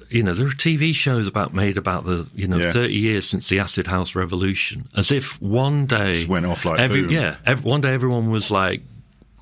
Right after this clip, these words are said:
Speaker 1: gloomy and we had Joy Division and we had the,
Speaker 2: <laughs>
Speaker 1: you know, we had, like, a couple of Smiths albums and a fanzine and no one was interested. And then one day Bez took ecstasy and a guy called Gerald created Voodoo
Speaker 2: Voodoo
Speaker 1: Ray
Speaker 2: Ray,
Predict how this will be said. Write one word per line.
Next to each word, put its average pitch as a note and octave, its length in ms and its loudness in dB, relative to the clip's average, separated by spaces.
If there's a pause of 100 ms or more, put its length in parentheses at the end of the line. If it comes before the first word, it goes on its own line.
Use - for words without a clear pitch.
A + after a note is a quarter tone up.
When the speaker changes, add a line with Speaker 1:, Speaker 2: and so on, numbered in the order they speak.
Speaker 1:
gloomy F#2 640 2
and E2+ 160 0
we F2 160 -6
had F2 200 -4
Joy F#2+ 260 0
Division E2+ 480 0
and E2+ 100 0
we F2 100 2
had E2+ 180 2
the, - 200 -2
Speaker 2:
<laughs> - 20 -12
Speaker 1:
you F#2+ 120 0
know, E2+ 220 0
we F2 140 0
had, F2+ 240 -2
like, F2 220 0 (100)
a - 40 -18 (120)
couple - 240 -8
of - 60 -6
Smiths - 360 -2
albums E2 640 -2
and D#2+ 100 -2
a D#2 40 -4
fanzine D#2 920 0
and D#2 220 -8 (380)
no F2+ 160 2
one F2 140 2
was E2 120 -2
interested. E2 640 -2
And D#2+ 220 -2
then E2+ 140 -2
one F2+ 260 0
day E2+ 380 0 (560)
Bez F#2+ 380 0 (120)
took - 260 -2
ecstasy E2+ 720 -2
and E2 240 -4 (100)
a - 60 -12
guy F#2+ 260 2
called E2 280 -4
Gerald E2 540 0 (280)
created D#2+ 400 0
Voodoo E2+ 380 0
Speaker 2:
Voodoo D#2+ 100 2
Speaker 1:
Ray E2+ 240 2
Speaker 2:
Ray, E2+ 80 0